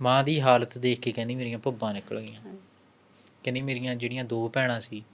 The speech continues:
Speaker 2: ਹੂੰ।
Speaker 1: ਉਹ ਵਿਆਹੀਆਂ ਗਈਆਂ ਸੀ।
Speaker 2: ਹੂੰ।
Speaker 1: ਉਹ ਵਕਤ ਲਈ ਮੇਰੇ ਖਿਆਲ ਨਾਲ ਵੀ ਉਹ ਪੈਸਾ ਜਿੰਨਾ ਕੁ ਉਹਨਾਂ ਨੇ ਉਹਦੀ ਪੜ੍ਹਾਈ ਲਿਖਾਈ ਤੇ ਲਾਤਾ
Speaker 2: ਹੂੰ।
Speaker 1: ਹੋਊਗਾ, ਖਰਚੇ ਇੰਨੇ ਹੋ ਜਾਂਦੇ ਆ।
Speaker 2: ਹੂੰ।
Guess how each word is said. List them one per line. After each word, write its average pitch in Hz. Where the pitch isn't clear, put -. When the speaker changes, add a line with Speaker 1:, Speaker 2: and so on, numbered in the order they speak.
Speaker 2:
ਹੂੰ। 180
Speaker 1:
ਉਹ 117
ਵਿਆਹੀਆਂ 120
ਗਈਆਂ 123
ਸੀ। 113
Speaker 2:
ਹੂੰ। 196
Speaker 1:
ਉਹ 165
ਵਕਤ 135
ਲਈ 147
ਮੇਰੇ 135
ਖਿਆਲ 131
ਨਾਲ 127
ਵੀ 123
ਉਹ 135
ਪੈਸਾ 127
ਜਿੰਨਾ 120
ਕੁ 120
ਉਹਨਾਂ 120
ਨੇ 123
ਉਹਦੀ 117
ਪੜ੍ਹਾਈ 117
ਲਿਖਾਈ 110
ਤੇ 110
ਲਾਤਾ 107
Speaker 2:
ਹੂੰ। 95
Speaker 1:
ਹੋਊਗਾ, 165
ਖਰਚੇ 127
ਇੰਨੇ 117
ਹੋ 113
ਜਾਂਦੇ 107
ਆ। 113
Speaker 2:
ਹੂੰ। 180